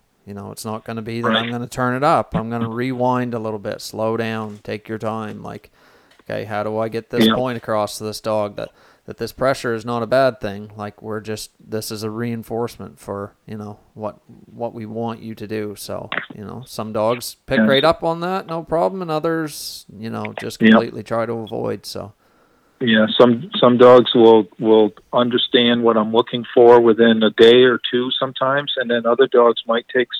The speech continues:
Speaker 2: six or seven or even eight days, back-to-back days, training situations. So you have to keep, stay patient. Just stay patient with the dog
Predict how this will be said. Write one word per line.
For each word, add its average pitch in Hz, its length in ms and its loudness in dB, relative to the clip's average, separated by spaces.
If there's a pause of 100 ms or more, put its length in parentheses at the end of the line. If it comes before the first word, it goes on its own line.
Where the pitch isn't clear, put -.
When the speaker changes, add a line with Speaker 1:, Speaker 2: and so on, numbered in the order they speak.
Speaker 2:
six 127 240 0
or 139 80 -4
seven 123 380 4
or 110 120 0
even 113 240 0
eight 123 300 4
days, 127 320 6 (1000)
back-to-back 123 880 0
days, 127 400 4
training 127 400 -4
situations. 123 640 4 (640)
So 113 60 -4
you 104 140 0
have 117 360 0
to 123 100 2
keep, 117 300 0 (960)
stay 117 180 8
patient. - 540 2 (100)
Just - 160 -2
stay 113 240 4
patient 113 440 4
with 107 160 -2
the 107 80 0
dog 107 420 4